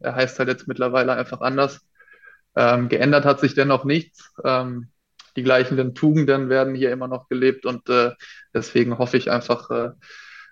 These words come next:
dass, äh, dass da viele auch zur Einsicht kommen und uns, äh, ja, wieder unterstützen, weiterhin unterstützen, da dann in die Halle kommen und um, um uns da dann anzupeitschen, weil genau auf das sind wir gerade bei den Heimspielen angewiesen. Auf unsere Fans,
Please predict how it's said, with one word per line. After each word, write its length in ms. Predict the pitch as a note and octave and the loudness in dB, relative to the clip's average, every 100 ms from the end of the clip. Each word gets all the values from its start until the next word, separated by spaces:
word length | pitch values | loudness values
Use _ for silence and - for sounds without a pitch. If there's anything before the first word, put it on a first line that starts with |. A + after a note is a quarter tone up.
| _ | _
dass, 420 | A#2 A#2 A2+ - | 2 2 0 -4
äh, 280 | G#2 A#2+ A#2+ | 0 0 0
dass 180 | A#2+ - | -2 -4
da 100 | A2 | -8
viele 280 | - B2 A2+ | -2 2 2
auch 140 | A#2 | 0
zur 160 | - - | -4 -2
Einsicht 400 | A#2+ B2 A#2+ - | -2 -2 -4 -6
kommen 220 | A#2+ A#2+ | -8 -8
und 140 | B2 | -8
uns, 340 | A2+ A#2+ - - | -10 -10 -12 -8
äh, 260 | A#2+ A#2+ B2 _ _ _ _ _ _ _ _ _ | -4 -4 -6 _ _ _ _ _ _ _ _ _
ja, 300 | B2 A#2+ A#2+ | 2 4 4
wieder 280 | C#3 D#3+ D3 | 6 6 6
unterstützen, 680 | C#3+ C3+ - C#3+ C3+ - B2+ | 4 2 2 0 0 -4 2
weiterhin 480 | C3 C3+ C3+ C3 | 2 4 2 0
unterstützen, 640 | C3 B2 B2 - B2+ - B2+ | -4 -6 -4 -4 -6 -6 -2
da 80 | |
dann 240 | B2 B2+ B2 | 0 0 -2
in 140 | B2+ | -4
die 100 | B2 | -2
Halle 240 | B2 B2+ B2 | 2 2 2
kommen 320 | - B2 A#2 | -2 -6 -8
und 140 | A#2+ | -8
um, 140 | B2 A#2+ | -10 -8
um 140 | B2+ | -6
uns 160 | B2 - | -6 -2
da 120 | A#2+ | -2
dann 160 | A#2+ A#2 | 0 -4
anzupeitschen, 760 | A#2+ - B2+ - B2 A#2+ B2 | -6 -4 -2 2 0 0 -4
weil 260 | A#2+ A#2 A#2 - _ _ _ _ _ | 0 0 0 -6 _ _ _ _ _
genau 220 | B2 A#2 | 2 4
auf 160 | - - | 2 2
das 180 | A#2 | 0
sind 160 | - A#2+ | 0 -2
wir 120 | A#2 | -2
gerade 240 | A2+ A#2 A#2 | 0 -2 -2
bei 120 | A#2+ | -4
den 160 | A#2 | -4
Heimspielen 440 | A#2+ A#2+ - B2 A2+ | -6 -6 -4 -2 -2
angewiesen. 600 | A#2 B2 A#2+ A#2+ - - _ | -2 -2 0 -2 -4 -18 _
Auf 200 | - - | -12 -8
unsere 240 | B2 B2 | -6 -6
Fans, 520 | A#2+ B2 B2 B2 - | -2 0 0 -2 -10